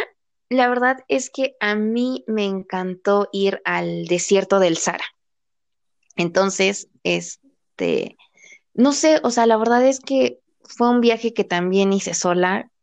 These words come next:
este, pero me recuerdo ahí en el frío, o sea, fui, fui en diciembre,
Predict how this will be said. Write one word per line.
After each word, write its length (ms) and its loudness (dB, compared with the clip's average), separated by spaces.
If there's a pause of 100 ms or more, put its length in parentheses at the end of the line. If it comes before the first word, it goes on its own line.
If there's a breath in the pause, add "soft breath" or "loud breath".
este, 800 -8 (440 loud breath)
pero 200 4
me 120 4
recuerdo 600 2
ahí 640 0
en 240 6
el 180 6
frío, 960 2 (120)
o 140 -2
sea, 260 -4 (100)
fui, 520 -2 (640)
fui 200 2
en 100 0
diciembre, 640 -2